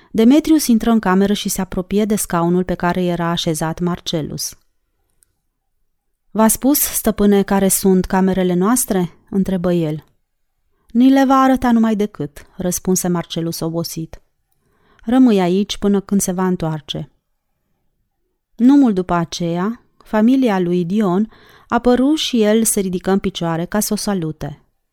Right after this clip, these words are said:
Febe, simpatica soție a lui Dion, care aflase cine este noul sosit, fu cordială, iar Ino, sora văduva a lui Dion,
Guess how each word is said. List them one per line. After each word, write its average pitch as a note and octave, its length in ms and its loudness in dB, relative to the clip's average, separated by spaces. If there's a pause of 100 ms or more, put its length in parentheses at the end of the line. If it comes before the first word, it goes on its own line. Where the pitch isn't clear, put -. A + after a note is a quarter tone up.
(500)
Febe, F3+ 680 -4 (320)
simpatica A3+ 680 0
soție F#3 440 -4
a - 140 -4
lui G#3+ 160 0
Dion, G3+ 480 -2 (560)
care A#3 200 0
aflase A#3 460 0
cine G3 280 0
este G3 280 0
noul F#3+ 260 2
sosit, G#3 680 -6 (120)
fu - 260 -6
cordială, F3 880 -4 (500)
iar G#3+ 340 0
Ino, G3+ 600 2 (280)
sora B3+ 440 0
văduva F3 460 -2
a E3+ 60 -2
lui F#3+ 180 0
Dion, G3 540 0